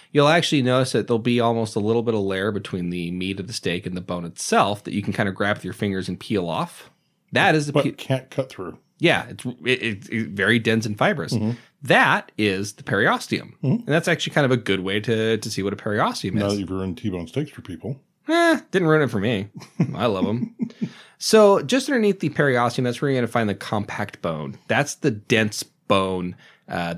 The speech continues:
Speaker 1: that provides the bulk of the mass. It's comprised of kind of like these column structures that are called osteons. And inside of each one of these columns, there's a small canal. Actually, it's called the central canal. Go fig.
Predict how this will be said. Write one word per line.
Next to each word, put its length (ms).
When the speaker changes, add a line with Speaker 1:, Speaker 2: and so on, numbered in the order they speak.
Speaker 1:
that 440
provides 680
the 400
bulk 480
of 160
the 60
mass. 460
It's 120
comprised 460
of 160
kind 180
of 60
like 160
these 180
column 500
structures 680
that 120
are 60
called 220
osteons. 720
And 160
inside 400
of 120
each 320
one 200
of 120
these 160
columns, 580
there's 160
a 60
small 340
canal. 840
Actually, 200
it's 80
called 140
the 60
central 280
canal. 420
Go 120
fig. 320